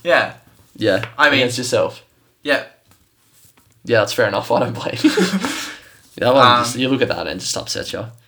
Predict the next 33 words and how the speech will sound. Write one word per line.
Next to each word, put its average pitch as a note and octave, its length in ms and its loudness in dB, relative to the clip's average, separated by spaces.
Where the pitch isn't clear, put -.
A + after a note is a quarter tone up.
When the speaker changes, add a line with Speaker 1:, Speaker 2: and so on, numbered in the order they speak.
Speaker 2:
I, B2+ 200 4
yeah, G#2+ 420 4
like, G#2 460 -2
come G#2+ 180 -6
on. F#2+ 160 -10
Todd A#2 200 -2
Gurley's G#2+ 280 0
gonna G#2 120 -4
be G#2 120 -2
in F#2+ 40 -2
a F#2 60 -4
big G2 140 -4
s-, - 200 -8
high-scoring G#2+ 440 -6
match. G2+ 320 -8
Speaker 1:
If C#3+ 160 -6
I C#3 220 0
Speaker 2:
If C#3 260 0
Slim F#3 300 2
Brady F#3+ 300 8
loses C#3+ 280 8
this B2 160 -2
game, A#2 540 2
I G#2+ 180 4
will, A2 500 0
I C3+ 140 8
don't B2+ 80 4
know, A2+ 60 2
someone C3+ 260 0
think D#3+ 160 0
of D#3 60 -2
something C#3+ 200 0
funny. G#2+ 380 -2